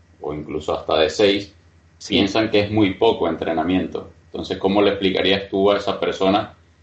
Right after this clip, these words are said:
Speaker 1: de que un entrenamiento tal vez organizado de esa forma de cuerpo completo de, de tres días a la semana pudiese ser en su caso suficiente?
Speaker 2: Claro, porque es que la rutina Wader famosa es de personas muy avanzadas que necesitan meter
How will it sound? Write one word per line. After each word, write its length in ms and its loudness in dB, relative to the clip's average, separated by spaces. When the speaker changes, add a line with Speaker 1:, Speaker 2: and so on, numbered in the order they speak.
Speaker 1:
de 240 2
que 160 4
un 160 2
entrenamiento 600 0
tal 200 2
vez 240 4
organizado 840 0
de 120 0
esa 160 -2
forma 400 4
de 120 2
cuerpo 300 0
completo 540 0
de, 160 -2
de 180 0
tres 300 -2
días 180 0
a 60 4
la 100 2
semana 580 -2
pudiese 520 0
ser 200 0
en 120 -4
su 120 -8
caso 320 0
suficiente? 680 -6
Speaker 2:
Claro, 340 4
porque 260 2
es 80 -6
que 220 2
la 280 2
rutina 480 -2
Wader 640 2
famosa 640 0
es 300 2
de 280 4
personas 500 -2
muy 300 0
avanzadas 680 2
que 260 0
necesitan 720 -2
meter 480 0